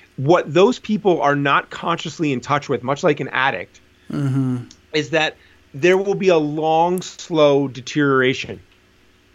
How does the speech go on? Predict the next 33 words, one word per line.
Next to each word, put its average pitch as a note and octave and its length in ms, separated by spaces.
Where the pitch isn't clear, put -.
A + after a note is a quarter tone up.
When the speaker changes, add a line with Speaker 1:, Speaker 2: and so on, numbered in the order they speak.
Speaker 1:
of C#3 200
pain D#3+ 320
and D#3 200
suffering, B2 500
of A#2 120
loss C3+ 400
of A#2+ 140
dignity, C3+ 460
of A2 100
loss C3+ 340
of B2+ 200
clarity C#3 300
of A2+ 100
consciousness. B2+ 440
Speaker 2:
Yep. B2 100
Speaker 1:
And E3 220
not F3 260
only A3 180
will D#3+ 160
they C#3+ 240
suffer C3+ 460
that C3+ 200
loss C3+ 280
of A#2 100
dignity, C3+ 440
that A#2+ 200
loss C3 300
of A#2+ 80
freedom, C#3 500
that A#2+ 160
loss C3 260
of A#2+ 100
mobility, B2+ 580